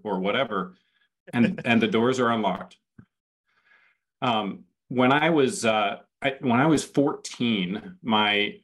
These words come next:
Speaker 1: um, my father and all of hi-, he's, he's one of six, and his brothers and sisters all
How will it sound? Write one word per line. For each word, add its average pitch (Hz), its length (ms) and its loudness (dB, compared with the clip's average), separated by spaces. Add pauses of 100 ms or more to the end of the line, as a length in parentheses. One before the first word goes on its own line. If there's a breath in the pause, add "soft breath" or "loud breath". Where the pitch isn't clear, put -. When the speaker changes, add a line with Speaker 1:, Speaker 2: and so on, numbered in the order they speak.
Speaker 1:
um, 95 420 0
my 110 180 -2
father 123 720 -2 (680)
and 110 440 -2 (100)
all 131 260 2
of 131 120 0
hi-, 127 80 -4
he's, 139 400 -2
he's 135 260 0
one 117 120 2
of 95 100 -4
six, - 360 -4
and 104 200 -10
his 120 220 -2
brothers 127 340 0
and 104 100 -4
sisters 117 400 -4
all 101 340 -2